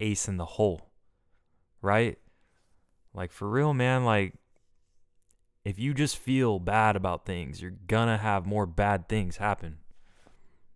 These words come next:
That's just, <laughs> it's how it works. It's how the energy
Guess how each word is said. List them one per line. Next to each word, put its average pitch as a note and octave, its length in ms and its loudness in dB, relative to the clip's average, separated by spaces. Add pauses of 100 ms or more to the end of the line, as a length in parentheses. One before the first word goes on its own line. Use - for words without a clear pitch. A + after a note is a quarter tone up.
(400)
That's G2+ 220 -2
just, - 320 -6 (340)
<laughs> - 360 -20
it's - 100 -20
how A#2 200 2
it F2 60 -8
works. F#2+ 480 -2 (760)
It's - 80 -14
how A2+ 120 0
the G#2 140 -2
energy F#2 600 -2